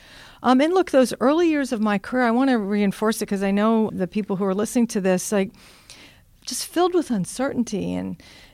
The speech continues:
am I doing the right thing? And yet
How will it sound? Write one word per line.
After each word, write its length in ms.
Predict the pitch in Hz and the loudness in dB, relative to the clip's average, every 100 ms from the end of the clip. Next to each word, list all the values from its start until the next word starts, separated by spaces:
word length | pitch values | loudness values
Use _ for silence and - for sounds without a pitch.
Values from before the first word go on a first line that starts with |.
| _ - | _ -14
am 100 | 208 | -8
I 100 | 214 | -4
doing 280 | 277 311 294 | 0 4 4
the 80 | |
right 260 | 233 208 - | 6 4 0
thing? 560 | - 269 240 208 185 175 | -4 -2 0 0 -2 -4
And 160 | 170 - - - | -6 -8 -18 -12
yet 320 | - 233 226 | 0 0 0